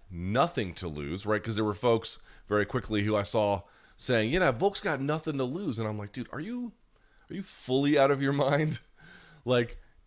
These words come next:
you're taking a fight up a weight class on twelve days' notice. There's not a lot of pressure on you in the sense that people are expecting your very, very, very, very best. I mean, there will be some grading on a curve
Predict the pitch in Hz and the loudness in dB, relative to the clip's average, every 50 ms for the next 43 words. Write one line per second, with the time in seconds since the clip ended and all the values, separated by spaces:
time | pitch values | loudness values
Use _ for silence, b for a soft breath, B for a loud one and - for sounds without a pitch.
0 | _ - 101 113 135 143 - - - - 151 160 165 - 180 165 151 135 123 - | _ -8 -4 0 0 0 2 6 6 8 8 6 4 2 0 0 0 0 -2 0
1 | - 147 135 131 123 113 110 - - - 120 127 - 143 127 113 110 117 123 123 | 2 4 4 6 4 2 0 -2 -2 0 0 0 2 2 0 0 2 0 0 0
2 | - - 113 104 101 98 - - 95 101 95 - - 113 113 110 95 98 104 101 | -2 -2 0 2 2 0 -2 -4 -8 -8 -8 -6 -2 0 0 0 2 0 -2 -2
3 | 95 87 110 104 92 78 71 - b b b b b b b - 143 143 135 113 | -2 -2 -4 -4 -4 -4 -8 -12 b b b b b b b 0 0 0 0 0
4 | 107 143 165 185 196 226 240 233 208 196 185 170 160 147 147 - - - - 151 | -2 -4 -2 -2 0 0 0 0 2 4 4 4 4 2 -2 -6 -10 -2 2 2
5 | 147 143 - - 135 127 110 117 117 117 113 110 110 110 113 107 95 107 110 104 | 2 2 0 -2 -2 0 0 0 0 0 0 -2 -2 0 -2 -2 -2 -4 -6 -6
6 | 98 - - 127 117 110 - - 113 101 - - - 120 - 120 110 101 104 101 | -6 -6 -6 -4 -6 -6 -4 -4 -4 -4 -4 -6 -12 -10 -6 -4 -4 -2 -2 -2
7 | 98 - - - 117 107 - - 107 98 95 92 92 87 b b b b b b | -2 -4 -6 -4 -4 -4 -4 -4 -6 -4 -4 -4 -6 -8 b b b b b b
8 | b b b 101 113 120 117 107 90 85 87 120 110 113 113 110 104 92 90 113 | b b b -2 0 2 2 0 0 -2 -4 -2 -2 0 -2 -2 -2 -2 0 0
9 | 110 104 104 101 98 95 85 85 87 87 127 123 127 127 120 113 110 104 101 95 | 0 2 0 0 -2 -4 -4 -6 -4 -2 0 0 2 2 0 0 -2 -2 -4 -6
10 | 90 82 85 85 92 131 139 139 139 127 113 101 98 82 73 90 80 80 80 - | -6 -8 -8 -4 -2 0 2 2 2 0 0 -2 -4 -6 -6 -8 -8 -8 -8 -6
11 | 110 110 113 113 113 120 123 123 117 113 131 147 147 143 139 120 123 120 113 - | -4 -4 -2 -2 -2 0 -2 -2 0 2 4 4 4 4 4 0 0 -2 -2 -2
12 | - 123 117 113 117 113 92 98 104 98 98 92 95 92 92 92 90 87 85 - | -2 -2 -2 0 -2 -2 -2 -2 -2 0 0 -2 -4 -4 -4 -6 -6 -6 -8 -8
13 | - 87 87 85 80 80 78 - | -4 -4 -2 -2 -2 -4 -6 -10